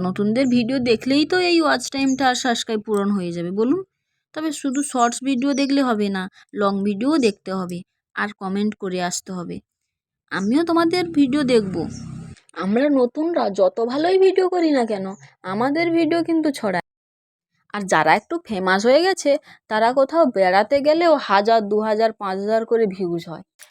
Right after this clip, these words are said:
ওরা ফেমাস তো, তাই ওদের ভিডিওতে ভিউজ হয়, আর আমাদের ভিডিওতে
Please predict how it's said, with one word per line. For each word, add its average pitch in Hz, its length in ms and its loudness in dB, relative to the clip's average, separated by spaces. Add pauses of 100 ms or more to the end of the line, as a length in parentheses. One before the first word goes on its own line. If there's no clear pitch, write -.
(140)
ওরা 233 240 0
ফেমাস 214 360 0 (100)
তো, 370 100 -2 (320)
তাই 285 200 0
ওদের 208 260 4
ভিডিওতে 180 380 2 (100)
ভিউজ 165 300 -4
হয়, 151 160 -10 (260)
আর 214 160 -2
আমাদের 190 400 0
ভিডিওতে 240 400 -4